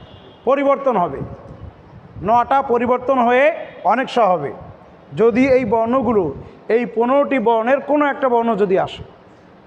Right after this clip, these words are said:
যেমন এখানে নুন সাকিনের পরে কি আসছে? ফা। আমরা দেখতেছি ফা এখানে, এই ফা বর্ণটা আছে। তাহলে এই পনেরোটার যে কোনো একটা যদি হয়, এই পনেরোটা বর্ণ এমন একটা বর্ণ, এই পনেরোটা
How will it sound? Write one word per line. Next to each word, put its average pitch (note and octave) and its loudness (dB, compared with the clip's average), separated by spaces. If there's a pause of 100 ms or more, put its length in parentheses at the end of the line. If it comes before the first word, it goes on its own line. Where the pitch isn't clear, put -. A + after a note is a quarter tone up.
(500)
যেমন A#3 0
এখানে B3 0
নুন A#3 -2
সাকিনের B3 0
পরে B3 2
কি B3+ 0
আসছে? B3+ 2 (760)
ফা। A3+ 2 (140)
আমরা A#3 0 (100)
দেখতেছি A#3+ -2 (140)
ফা A#3 2 (140)
এখানে, A#3 0 (340)
এই G#3+ 0
ফা G#3+ 2 (120)
বর্ণটা G#3 0
আছে। - -16 (600)
তাহলে A3 2
এই B3+ 0 (100)
পনেরোটার C4 2 (100)
যে B3 0
কোনো C#4 0 (140)
একটা C4+ -2 (100)
যদি B3 2
হয়, C#3+ -2 (920)
এই G#3 2
পনেরোটা C4 2 (100)
বর্ণ A#3 2 (120)
এমন A#3 0
একটা A#3 -2
বর্ণ, G#3+ 2 (560)
এই G#3 2
পনেরোটা A#3+ 2